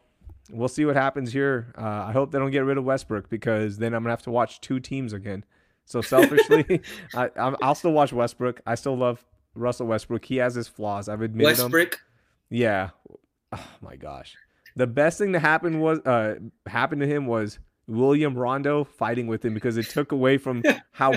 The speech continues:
Speaker 1: bad he played. <laughs> Like, and how did W-, William?
Speaker 2: William Rondo? That's, that's Bill Rondo?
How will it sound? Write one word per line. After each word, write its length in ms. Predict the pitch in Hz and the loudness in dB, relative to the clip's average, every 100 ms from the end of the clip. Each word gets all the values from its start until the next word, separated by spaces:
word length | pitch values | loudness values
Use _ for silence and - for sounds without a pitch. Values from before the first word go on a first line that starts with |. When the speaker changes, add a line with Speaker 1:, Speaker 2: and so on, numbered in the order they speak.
| 113 | 2
Speaker 1:
bad 300 | 123 120 127 | 0 2 0
he 120 | 123 | -2
played. 540 | 113 113 110 110 110 - | -4 -4 -2 -2 -2 -4
<laughs> 200 | 143 - | -8 -10
Like, 300 | 135 - - _ - - _ _ - | -10 -10 -18 _ -20 -20 _ _ -8
and 80 | 147 | -2
how 120 | 214 | 0
did 120 | - - 196 | -2 -8 -12
W-, 320 | - 117 135 - | -6 -2 0 -2
William? 560 | 110 131 208 143 95 101 - _ - | 0 4 6 6 2 -8 -18 _ 4
Speaker 2:
William 420 | 180 220 233 196 | 6 8 8 6
Rondo? 480 | 165 160 185 202 208 | 6 6 6 6 6
That's, 300 | 180 180 - | 6 4 2
that's 360 | 180 180 - - _ _ _ 147 _ _ | 2 2 0 -12 _ _ _ -20 _ _
Bill 200 | 170 190 | 2 4
Rondo? 540 | 175 165 165 190 226 | 4 2 2 0 0